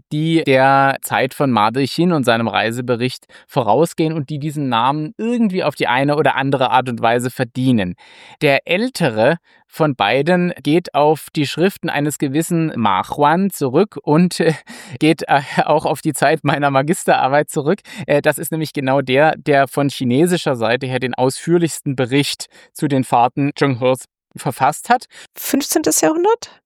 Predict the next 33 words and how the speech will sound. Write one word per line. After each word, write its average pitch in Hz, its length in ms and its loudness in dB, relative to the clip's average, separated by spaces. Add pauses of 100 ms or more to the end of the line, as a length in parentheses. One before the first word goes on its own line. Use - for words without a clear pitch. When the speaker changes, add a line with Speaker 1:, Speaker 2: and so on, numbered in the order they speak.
(120)
Speaker 1:
Richtig, 165 540 0
also 156 120 0
die 135 80 -6
letzte 139 320 -2
Fahrt 147 220 2
war 147 80 2
vierzehnhundertzweiunddreißig, 143 1300 -2
also 143 220 -4
wir 135 280 2 (340)
sind 139 180 -4
praktisch 123 220 -4
in 139 80 -4
den 127 100 -4
ersten 131 300 -2
drei 104 240 0
Dekaden 131 480 -2
des 127 100 -2
fünfzehnten 143 540 -4
Jahrhunderts. 170 480 0 (500)
Wir 147 220 0
wissen, 196 260 0
dass 143 220 0
er 156 300 2 (360)
wohl 139 480 2 (400)
in 156 160 0
Mekka 151 320 2
gewesen 131 500 -2
ist. 233 360 -4 (440)
Er 160 140 2
beschreibt 160 540 0
Mekka 170 320 0
relativ 175 560 0
detailliert. 147 880 -2